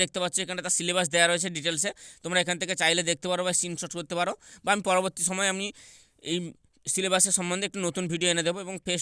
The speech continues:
টুতে তোমাদের মেন পরীক্ষা হবে, এখানটায় বলা রয়েছে দেখতে পাচ্ছ রয়েছে এখানটায়। এবং স্পেশালিস্টের জন্য এখানটা রয়েছে সিলেবাসটা কী থাকতে পারে, এখানটা রয়েছে, আমি তোমাদেরকে জানাবো। তো তার আগে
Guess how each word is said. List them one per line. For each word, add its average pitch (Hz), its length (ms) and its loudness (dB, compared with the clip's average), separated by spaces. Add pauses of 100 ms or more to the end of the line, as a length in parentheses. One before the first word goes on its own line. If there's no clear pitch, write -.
টুতে 175 280 -6
তোমাদের 180 240 -2 (120)
মেন 170 220 2
পরীক্ষা 170 320 -2
হবে, 165 160 4
এখানটায় 165 320 -2
বলা 151 120 -2
রয়েছে 160 280 0
দেখতে 151 180 -8
পাচ্ছ 160 140 -4 (420)
রয়েছে 160 280 0
এখানটায়। 170 320 -4 (960)
এবং 180 140 2 (360)
স্পেশালিস্টের 190 640 2
জন্য 185 160 0 (140)
এখানটা 180 320 -2
রয়েছে 175 280 2
সিলেবাসটা 170 360 -2 (120)
কী 170 100 -10 (160)
থাকতে 151 300 -4
পারে, 160 140 0 (100)
এখানটা 156 320 -6
রয়েছে, 156 220 -2
আমি 170 160 -4
তোমাদেরকে 151 380 -6
জানাবো। 139 260 0 (600)
তো - 80 -10
তার 170 220 4
আগে 180 100 0